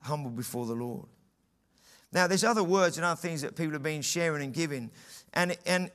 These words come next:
and there's a kind of bit of a running order, a bit of a thing that God's doing. Make sure you're clean. And by making sure you're clean in your lives, you're,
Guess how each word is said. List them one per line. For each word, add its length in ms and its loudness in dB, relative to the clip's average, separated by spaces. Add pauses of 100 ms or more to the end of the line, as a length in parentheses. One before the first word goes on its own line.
and 180 2
there's 160 2
a 60 0
kind 220 2
of 160 -2
bit 160 4
of 100 -2
a 60 -2
running 320 0
order, 240 -2
a 40 -2
bit 160 0
of 80 -4
a 60 -2
thing 220 -2
that 120 -4
God's 240 -2
doing. 360 -2 (340)
Make 220 2
sure 180 4
you're 120 0
clean. 440 -4 (1400)
And 100 -6
by 100 2
making 320 0
sure 180 0
you're 120 0
clean 300 -4
in 60 -6
your 100 -2
lives, 380 0
you're, 100 -6